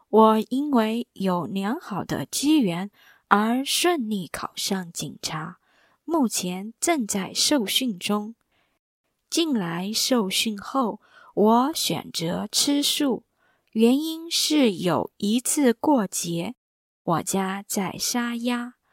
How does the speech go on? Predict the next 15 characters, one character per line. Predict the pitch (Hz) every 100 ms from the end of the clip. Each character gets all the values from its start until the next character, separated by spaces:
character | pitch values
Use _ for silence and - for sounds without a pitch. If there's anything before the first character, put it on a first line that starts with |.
| _ _ -
阿 | 285 294 311
嬷 | 233 190 196 220 277 226
养 | 180 - -
的， | 185 196 214 _ _ _ _ _
但 | - 262 240 233
是 | - 226 226 208 196 _
家 | - 226 226 233
人 | 185 180
割 | 202 240 262
了 | 254 185 -
鸭 | 208 214 233
脖 | 240 135 160 220
子 | - -
三 | - - 247 285
次， | - 269 240